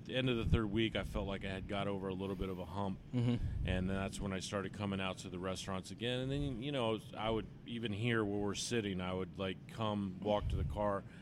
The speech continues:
Speaker 1: have to sit here and, like, be in a daze for a, a few minutes and have to catch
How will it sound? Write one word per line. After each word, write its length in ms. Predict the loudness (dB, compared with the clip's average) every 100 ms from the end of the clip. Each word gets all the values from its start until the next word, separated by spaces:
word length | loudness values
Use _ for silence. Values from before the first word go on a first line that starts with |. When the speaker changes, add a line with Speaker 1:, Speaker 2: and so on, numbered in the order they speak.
| -14 -4
Speaker 1:
have 120 | -4
to 80 | -2
sit 280 | -4 -2 -2
here 420 | 0 0 2 0 -4 -12 -14 -14 -10 -4
and, 160 | -2
like, 220 | 0 -2 -2
be 140 | -2
in 80 | -2
a 60 |
daze 540 | -2 0 2 2 0 -2
for 360 | 0 0 -2 -4 -8 -4
a, 60 |
a 240 | -4 -4 -6
few 240 | -2 0
minutes 600 | 2 2 2 -2 -4 -8 -4
and 160 | -2
have 200 | -2 -2
to 80 | -6
catch 600 | -4 -2 -2 -2 -6